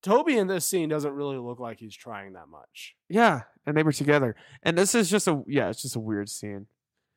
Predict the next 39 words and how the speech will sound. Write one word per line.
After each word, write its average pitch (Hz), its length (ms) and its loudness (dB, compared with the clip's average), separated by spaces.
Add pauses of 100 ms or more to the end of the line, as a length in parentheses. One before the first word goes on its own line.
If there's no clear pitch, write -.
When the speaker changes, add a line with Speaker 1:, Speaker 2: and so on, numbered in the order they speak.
(240)
Speaker 2:
It's - 100 -8
like 147 120 4
if 131 80 -2
someone 160 240 2
told 131 240 0
all 123 100 2
this 123 200 2 (100)
shit - 260 -2
to - 100 -10
me. 120 260 -4 (100)
Speaker 1:
And 110 220 -16
then 104 260 -16
enter 90 260 -20
James 80 280 -20
Franco. 85 180 -20 (1120)
Speaker 2:
He 160 220 -2
also 160 520 4
looks 127 280 0
like 113 140 -4
a 117 80 -4
youth 117 260 -8
pastor. - 640 -12 (1500)
Speaker 1:
But 131 160 -8
an 127 220 -8
act-, 151 280 -4 (200)
he, 151 100 -10
no, 170 140 -2
Speaker 2:
With 156 80 2
a 127 40 0
Speaker 1:
he 120 40 -2
Speaker 2:
turtleneck. 139 1040 2 (220)
<laughs> - 240 -20
Speaker 1:
James 202 320 0
Franco 180 380 -2
doesn't 151 280 -4
look 147 160 -8
like 139 140 -6
a 131 80 -8
youth 123 380 -10